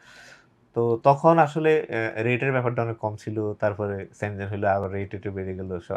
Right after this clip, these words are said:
আলোচনা সাপেক্ষে সবকিছু ওকে হয়েছে, আলহামদুলিল্লাহ, সবকিছু ওকে কমপ্লিট তার।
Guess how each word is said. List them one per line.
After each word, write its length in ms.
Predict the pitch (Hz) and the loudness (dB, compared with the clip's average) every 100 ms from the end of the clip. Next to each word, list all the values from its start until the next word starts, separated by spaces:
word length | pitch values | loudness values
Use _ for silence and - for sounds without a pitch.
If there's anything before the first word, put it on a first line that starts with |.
| - | -6
আলোচনা 300 | 104 104 101 | -6 -10 -10
সাপেক্ষে 340 | 101 113 139 | -10 -10 -12
সবকিছু 400 | 135 113 113 107 | -8 -10 -8 -8
ওকে 180 | 104 95 | -8 -10
হয়েছে, 260 | 101 113 | -12 -6
আলহামদুলিল্লাহ, 440 | 127 117 117 120 135 - _ _ - | -6 -6 -8 -10 -12 -20 _ _ -6
সবকিছু 480 | - 143 147 143 | 0 2 2 0
ওকে 180 | 131 110 | 0 0
কমপ্লিট 360 | 87 104 98 87 | -4 -6 -6 -4
তার। 120 | 87 | -6